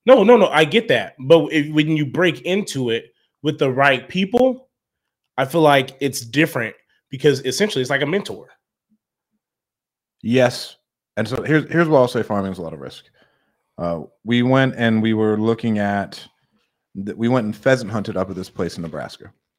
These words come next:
Speaker 2: And we paid the dudes to go out there. And they have several thousand acres that got demolished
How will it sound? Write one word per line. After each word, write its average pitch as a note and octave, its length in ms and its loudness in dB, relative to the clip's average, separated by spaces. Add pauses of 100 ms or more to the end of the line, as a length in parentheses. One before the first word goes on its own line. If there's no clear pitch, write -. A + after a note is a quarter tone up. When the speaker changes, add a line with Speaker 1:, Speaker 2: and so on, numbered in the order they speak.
(1400)
Speaker 2:
And G2 340 -2
we G2 140 -4
paid A#2 380 -8
the G#2+ 60 -6
dudes G#2 320 -6
to G#2+ 80 -10
go G2 120 0
out F#2 200 -2
there. F2+ 380 -6 (720)
And G#2+ 520 -4 (280)
they A#2 260 0
have A#2 320 2
several B2+ 440 0
thousand A2+ 520 0
acres G2 520 -6 (1160)
that F2+ 200 -6
got F2 400 -6
demolished F#2+ 800 -2